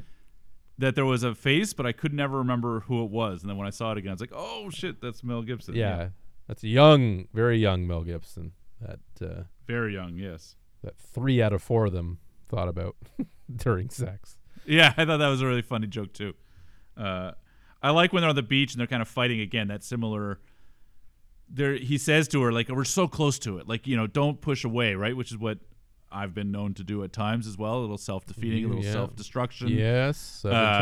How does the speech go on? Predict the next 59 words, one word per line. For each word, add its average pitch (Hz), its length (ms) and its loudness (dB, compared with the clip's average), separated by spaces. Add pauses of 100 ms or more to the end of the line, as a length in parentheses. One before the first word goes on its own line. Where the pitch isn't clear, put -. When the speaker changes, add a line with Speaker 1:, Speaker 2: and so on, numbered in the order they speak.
Speaker 1:
to - 40 2
Speaker 2:
Uh, - 20 2
Speaker 1:
help 156 180 2
you 151 60 2
with 123 80 2
that, 117 280 0
but 95 200 -8 (160)
Speaker 2:
you 123 100 -2
get 113 160 -2
something 113 320 -2
close 123 380 2
to, 110 320 -2
to 117 180 -6
great, 113 400 4
and, 107 140 0
and 107 200 -2
you're 98 140 -4
trying 110 200 -2
to 101 60 -4
fo-, 104 220 -10 (100)
kind 104 160 -4
of 92 60 -8
find 104 300 -4
ways 104 280 -4
or 98 80 -8
means 104 400 -2
to 104 80 -8
not 95 420 -4
be 104 180 -2
in 107 80 0
it. 123 200 -4 (120)
Speaker 1:
To, 98 180 -6
Speaker 2:
She 92 60 -4
Speaker 1:
to - 40 -6
Speaker 2:
says, 98 180 -2
"I 104 60 -2
didn't 113 220 -2
want 117 160 2
Speaker 1:
fuck 101 80 -2
it 123 80 0
up, 113 60 6
yeah. 110 60 2
Speaker 2:
complications. 139 600 2
I 110 60 -2
don't 110 120 -4
want 110 140 -2
anything 110 200 -2
to 104 60 -4
do 113 180 -2
with 123 160 -2
this," 123 180 -4
so 117 160 -4
forth. 123 340 -6
Speaker 1:
No 131 120 4
Speaker 2:
But - 20 10
there's 127 100 10
Speaker 1:
lies, 139 400 12
Speaker 2:
something 123 200 2
that, 123 160 0